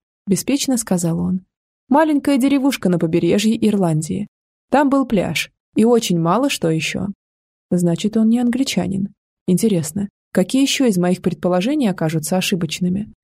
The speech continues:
"Вы когда-нибудь там бываете?" У меня, похоже, никак не укладывалось в голове, что человеку может быть все равно, где он родился. Я ожидала найти у Флина что-то похожее на мою тягу к дому. "Там?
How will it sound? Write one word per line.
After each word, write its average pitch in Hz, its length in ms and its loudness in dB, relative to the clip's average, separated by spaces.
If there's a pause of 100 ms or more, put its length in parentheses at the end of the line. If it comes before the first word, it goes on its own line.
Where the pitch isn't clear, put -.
(400)
"Вы 185 100 2
когда-нибудь 214 560 2
там 208 140 2
бываете?" 214 600 0 (480)
У 185 60 4
меня, 220 220 4
похоже, 247 380 0
никак 240 400 0
не 175 80 2
укладывалось 180 640 0
в 170 60 -4
голове, 180 360 2
что 220 180 -2
человеку 190 540 0
может 233 300 2
быть 233 180 0
все 262 220 0
равно, 247 320 0
где 175 200 0
он 165 120 0
родился. 165 600 -2 (340)
Я 196 120 4
ожидала 262 420 2
найти 233 340 0
у - 100 -2
Флина 269 360 0
что-то 254 300 0
похожее 262 500 0
на 240 80 0
мою 202 260 2
тягу 170 320 -2
к 165 80 -2
дому. 165 320 -2 (580)
"Там? 226 340 0